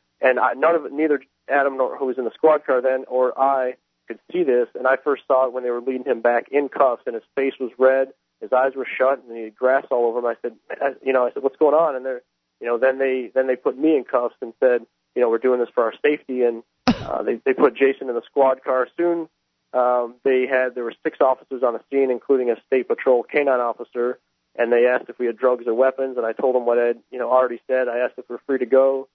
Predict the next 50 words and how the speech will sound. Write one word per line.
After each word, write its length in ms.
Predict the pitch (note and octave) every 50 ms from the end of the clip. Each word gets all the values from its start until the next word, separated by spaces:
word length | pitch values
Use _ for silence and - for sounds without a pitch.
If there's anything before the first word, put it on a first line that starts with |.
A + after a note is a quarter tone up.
| _ _ _ _ _ _ _
and, 260 | - A2+ A#2 A2+ A2+ A2+
um, 340 | A2+ A#2 A#2 A2+ A2 G#2+ -
I 60 | -
kept 240 | B2 - C3+ B2 -
asking 340 | B2+ B2 A#2+ - - A#2+ A2+
that. 260 | A#2+ B2 B2 B2+ B2+ B2
I, 280 | B2 A2+ G#2+ _ -
I 180 | A#2+ A#2+ A2+ A2+ -
said, 120 | - B2+ A#2+
"I 80 | A#2+
don't 200 | A2+ A#2 B2 A#2+
consent 360 | - - A2+ - - C3 B2 -
to 100 | B2 A2+
a 40 | - -
search," 280 | - C#3 C3+ C#3 C3+ - - - - - _ _ _ _ _ _ -
um, 300 | - A2+ A2+ A#2 A2 G#2+ -
but 100 | A#2 -
they 140 | A#2 A#2 A2 -
said, 280 | - B2 A#2+ A#2 A2+ A#2 _ _ _ _ _ _ -
you 60 | A#2+
know, 80 | A#2 A2+
"We're 100 | A#2 A#2
gonna 140 | B2 A#2
do 180 | A2+ A2 B2 B2+
this 120 | B2 A#2+ A2+ -
anyway. 240 | - C3+ C#3 C#3 C3 - - _ _ _ _
If 300 | - - - C3+ B2+ -
the, 320 | C3 B2+ A#2+ A#2+ B2 - -
we're 120 | B2 C3
gonna 120 | C3 B2
run 180 | A#2 B2 C3 B2
the 60 | A#2+
dog 280 | A2+ B2+ B2+ B2+ C3 B2+
around 260 | B2+ B2+ B2+ B2+ B2
the, 120 | A#2+ A2+ - _ -
the 100 | B2 B2
R 120 | B2 A#2+
V, 160 | A2 C3 C3
and 80 | C3 C3
if 100 | A#2+ -
you 60 | A#2+
tr-, 280 | - - - - - -
triggered, 280 | - C3+ C3 C3+ B2
we're 100 | B2 B2+
gonna 160 | B2 B2 B2 A#2
get 100 | A#2 A#2
access 340 | B2+ B2 A#2+ - - - - -
anyway." 400 | D3 C#3+ C#3 C#3 C3+ C3+ C3+ C3
And 120 | B2 A#2+
I, 60 | B2